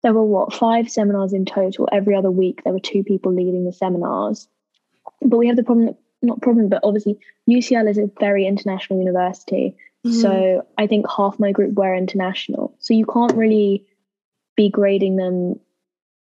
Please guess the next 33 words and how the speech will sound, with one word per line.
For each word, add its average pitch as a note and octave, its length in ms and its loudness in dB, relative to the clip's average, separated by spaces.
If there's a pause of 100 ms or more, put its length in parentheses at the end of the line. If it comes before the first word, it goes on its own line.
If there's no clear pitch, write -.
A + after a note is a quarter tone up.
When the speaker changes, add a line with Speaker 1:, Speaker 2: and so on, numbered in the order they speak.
Speaker 1:
on G3+ 180 0
the F#3+ 80 0
same F#3+ 320 0
level F#3 300 0
in F3+ 120 -2
some F#3 200 -4
ways, F3+ 200 -2
because, F#3 380 -4
you G3+ 100 2
know, F3 100 -2
if F3+ 100 -4
I G#3+ 120 2
start A3+ 260 -2
speaking G3+ 420 0
really, F3+ 160 0
really F3 200 -2
fast F3+ 380 -4
about - 180 -10
complex - 440 -10
ideas, F#3 560 -6 (480)
their B3 160 2
English D4 260 0
might A#3 180 0
be A3 100 2
good, G#3+ 180 2
but F#3+ 120 -2
it's G#3 160 -6
still A#3 500 0 (460)
not G#3 280 2
gonna G3+ 200 0
be F#3+ 180 2
quite F#3 600 -2 (960)
um, F3 460 -4